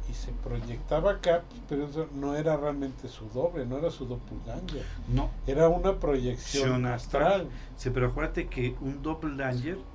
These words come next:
Speaker 2: como, eh, el
Speaker 1: Debe ser un doble, ¿no?
Speaker 2: Este, puede ser de las dos formas, fíjate. Acuérdate que, eh, em, el fenom-, el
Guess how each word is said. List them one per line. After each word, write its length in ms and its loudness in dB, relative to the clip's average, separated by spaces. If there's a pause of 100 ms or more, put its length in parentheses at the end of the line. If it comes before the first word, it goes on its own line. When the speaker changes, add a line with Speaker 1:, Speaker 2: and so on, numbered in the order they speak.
(340)
Speaker 2:
como, 240 -8 (280)
eh, 300 -10 (400)
el 60 -4
Speaker 1:
Debe 180 0
ser 180 -2
un 180 -2
doble, 460 6
¿no? 240 0 (580)
Speaker 2:
Este, 320 -4
puede 260 0
ser 200 0
de 100 2
las 180 0
dos 180 -6
formas, 600 -8 (320)
fíjate. 380 -10 (680)
Acuérdate 680 0
que, 440 -2
eh, 300 -2 (100)
em, 380 -4 (1000)
el 160 2
fenom-, 480 0
el 240 0